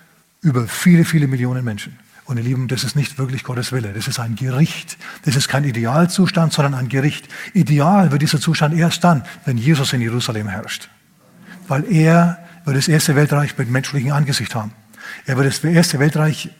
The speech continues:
gründen, ja, das, äh, das, das, das den Namen wert ist, das die Interessen der Menschen vorrangig bedient und nicht die von einer kleinen Clique.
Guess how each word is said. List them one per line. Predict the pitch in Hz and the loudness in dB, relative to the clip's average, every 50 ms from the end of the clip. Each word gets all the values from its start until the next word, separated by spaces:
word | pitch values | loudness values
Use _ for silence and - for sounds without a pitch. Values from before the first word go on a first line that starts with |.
| _ _ - | _ _ -6
gründen, | - 135 151 165 165 - 170 160 160 170 170 - - - _ _ _ _ - | 0 2 4 4 4 4 2 4 4 2 0 -2 -8 -20 _ _ _ _ -6
ja, | 135 127 139 160 143 - - - - - | -2 -2 -2 -2 -4 -6 -12 -20 -10 -4
das, | - 135 131 - - - | -2 0 0 0 0 0
äh, | 131 127 123 127 131 | 0 2 2 0 -2
das, | 113 131 120 - - - | -2 -4 -4 -4 -6 -4
das, | - 135 107 - - - - - - | -4 -4 -4 -4 -8 -12 -18 -14 -8
das | - 139 107 - | -6 -6 -6 -4
den | - 131 123 127 | -2 -2 0 2
Namen | 127 127 131 139 127 110 95 | 2 2 2 2 0 0 0
wert | 120 139 139 | 0 0 2
ist, | 151 143 117 - - - | 0 0 0 -2 -2 -2
das | 135 - - - - 170 - - - - - - - - | -2 -2 -4 -6 -8 -14 -16 -16 -20 -20 -20 -12 -4 0
die | 170 190 | 2 2
Interessen | 156 127 - 139 151 - - 147 | 2 2 4 2 2 4 2 2
der | 123 127 | 2 2
Menschen | 127 143 160 170 - - 143 127 117 156 - - | 2 2 2 2 2 2 -2 -2 -2 -8 -12 -16
vorrangig | - - - - 135 135 131 139 139 135 127 - - - | -12 -10 -6 -4 -4 -2 -2 0 0 -2 -2 -4 -4 -6
bedient | 143 120 - 143 131 120 120 - - | -6 -2 -2 -2 -2 -2 -4 -6 -6
und | 170 127 135 | -4 -2 0
nicht | 143 151 - - - | 0 0 -2 -4 -4
die | 147 139 | -4 -2
von | - - 135 | -2 -2 -2
einer | 123 131 131 120 | -2 -2 -4 -4
kleinen | - 127 127 131 135 147 | -4 -6 -4 -2 -2 -2
Clique. | 143 196 196 196 - 101 | 0 -2 -2 -2 -4 -10